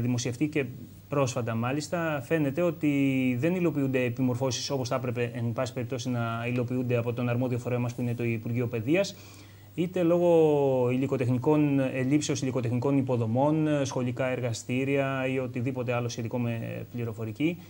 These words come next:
ε, είτε γιατί δεν υπάρχουν τα απαραίτητα κονδύλια από το Υπουργείο Παιδείας για να μπορέσει να επενδύσει πάνω στο ανθρώπινο δυναμικό για να το επιμορφώσει. Αυτό προφανώς καθυστερεί την εξέλιξη αφενός της καριέρας όσον αφορά την επαγγελματική ανάπτυξη του εκπαιδευτικού,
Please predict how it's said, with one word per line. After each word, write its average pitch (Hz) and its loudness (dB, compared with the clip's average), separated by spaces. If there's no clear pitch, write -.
ε, 143 4
είτε 202 2
γιατί 196 2
δεν 202 0
υπάρχουν 196 0
τα 180 0
απαραίτητα 175 0
κονδύλια 156 2
από 131 0
το 127 0
Υπουργείο 127 0
Παιδείας 123 0
για 170 0
να 151 -2
μπορέσει 156 -2
να 165 -2
επενδύσει 151 -2
πάνω 165 0
στο 151 -2
ανθρώπινο 151 0
δυναμικό 127 0
για 170 0
να 156 -2
το 147 0
επιμορφώσει. 143 -2
Αυτό 123 0
προφανώς 135 0
καθυστερεί 143 0
την 160 2
εξέλιξη 135 0
αφενός 127 0
της 190 -2
καριέρας 143 4
όσον 139 0
αφορά 131 2
την 131 0
επαγγελματική 123 0
ανάπτυξη 123 -2
του 135 -2
εκπαιδευτικού, 127 -2